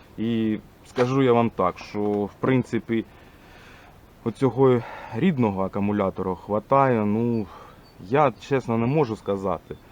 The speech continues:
бо до нуля ні разу ще не висаджував його.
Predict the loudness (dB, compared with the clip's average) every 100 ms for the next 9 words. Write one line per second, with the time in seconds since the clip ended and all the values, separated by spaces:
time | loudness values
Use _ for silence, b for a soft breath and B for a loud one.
0 | B B B -16 -6 0 0 2 2 2
1 | 2 2 2 2 2 2 -2 -4 -2 0
2 | -2 -2 -2 -2 -4 -4 -4 -8 -8